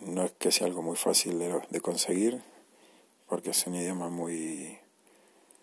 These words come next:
muy cerrado, muy, muy complicado. Eh,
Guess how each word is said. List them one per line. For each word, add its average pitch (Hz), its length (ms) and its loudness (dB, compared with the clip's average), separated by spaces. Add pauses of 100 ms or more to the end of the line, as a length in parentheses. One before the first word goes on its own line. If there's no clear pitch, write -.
(540)
muy 90 280 -2
cerrado, 92 600 6
muy, 90 200 -4
muy 90 160 -4
complicado. - 760 -2 (640)
Eh, 50 260 -12